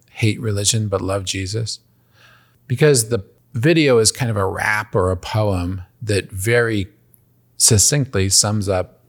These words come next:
exactly the problem we're talking about. This tendency to reject religion and think that you're doing what Jesus wants. Bethke in the poem asks,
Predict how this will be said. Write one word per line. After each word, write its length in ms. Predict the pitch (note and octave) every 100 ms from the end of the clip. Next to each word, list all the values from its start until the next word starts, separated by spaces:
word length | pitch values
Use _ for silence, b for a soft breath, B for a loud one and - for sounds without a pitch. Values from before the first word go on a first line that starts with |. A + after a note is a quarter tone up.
| -
exactly 500 | A2+ G#2+ F#2+ F#2+ F#2
the 120 | F2+
problem 400 | - E2+ F2 E2+
we're 120 | F2
talking 400 | - - F2 E2+
about. 300 | - - - _ _ - b b b b b
This 160 | A2 -
tendency 800 | - A#2 G#2 F#2+ G2 F#2+ F2+ - _ _ _ _
to 160 | - A2
reject 640 | G2+ F#2+ G2+ G2 - - _ _ _ _ _ _ _ _ -
religion 680 | A2+ G2+ F2+ - F2+ F#2+ G#2 _ -
and 200 | G2+ F#2
think 260 | B2 G#2
that 100 | -
you're 120 | - G2
doing 300 | F#2+ F#2+ F#2
what 120 | F#2
Jesus 500 | F#2 F#2 F2+ E2+ -
wants. 400 | F#2 - - - _ _ _ _ _ - _ B B B B B B
Bethke 340 | C#3 D3 - C3
in 80 | A#2
the 60 |
poem 400 | G2+ A#2 A2 G#2+
asks, 500 | G#2 G2+ G2+ - -